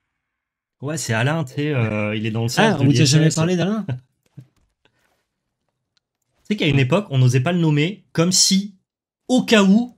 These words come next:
Speaker 1: il décide d'aller voir une de nos vidéos, tu vois.
Speaker 2: Alors que non.
Speaker 1: Alors qu'en fait, on est sûr.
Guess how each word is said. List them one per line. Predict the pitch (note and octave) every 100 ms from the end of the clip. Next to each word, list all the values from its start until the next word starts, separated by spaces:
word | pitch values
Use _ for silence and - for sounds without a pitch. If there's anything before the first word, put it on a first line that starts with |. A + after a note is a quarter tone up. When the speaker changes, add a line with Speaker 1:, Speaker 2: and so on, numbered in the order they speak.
| -
Speaker 1:
il | C#3+
décide | D3 F#3 - G#3
d'aller | F3+ D#3+
voir | D3+ E3
une | D3+
de | C3+
nos | C#3+
vidéos, | C3 B2+ A#2
tu | -
vois. | G#2 A#2+ _ _
Speaker 2:
Alors | A2+ A2 G2+
que | B2
non. | D#3 D#3 _ _ -
Speaker 1:
Alors | B2 B2+
qu'en | C3
fait, | G#3+ C3+
on |
est | B2+
sûr. | B2 - - -